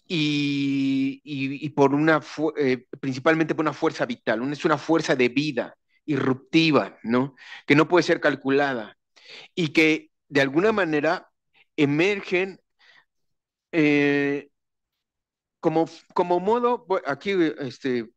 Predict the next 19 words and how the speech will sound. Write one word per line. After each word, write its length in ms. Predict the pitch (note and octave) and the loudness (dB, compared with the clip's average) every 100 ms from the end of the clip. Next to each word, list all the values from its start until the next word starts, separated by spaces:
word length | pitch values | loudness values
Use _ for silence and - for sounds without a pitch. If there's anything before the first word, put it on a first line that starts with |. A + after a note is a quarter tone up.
| _ | _
podremos 380 | B2+ C3 E3 E3+ | 0 4 4 2
desarrollar 380 | B2+ B2+ B2+ C#3 | 0 2 2 2
mucho 200 | C3+ C#3 | -2 -4
esto, 160 | C3+ | -4
pero 140 | C3 C3 | -2 2
como 180 | D3 D3+ | 4 6
modo 300 | F#3+ G#3 F#3+ | 6 4 2
de 100 | E3+ | 0
resistencia 920 | C#3+ - C3+ - E3+ F3 E3 D#3 D#3 | -2 -6 -10 -2 0 0 0 2 2
al, 520 | - B2+ B2+ C3 C#3+ _ | 0 0 2 0 -4 _
a 200 | B2+ B2 | 0 2
las 400 | B2 B2 - - - | 2 0 -2 -16 -4
formas 540 | D#3+ D#3+ D#3 D3+ - _ - - _ | 0 0 0 -6 -8 _ -20 -20 _
actuales 1080 | - B2 - D#3+ D3 C#3 C3 A#2+ - - _ _ | -2 -2 2 4 4 4 2 -2 -6 -18 _ _
del 300 | A#2+ B2 A#2+ | 2 2 2
mundo, 460 | C3+ C#3+ C3+ A2+ G#2+ | 0 -2 -2 -6 -8
digámoslo 340 | A2 G#2+ F2+ | -8 -10 -12
así, 240 | - - - | -14 -14 -14
¿no? 320 | - B2+ E3 | -6 -6 -6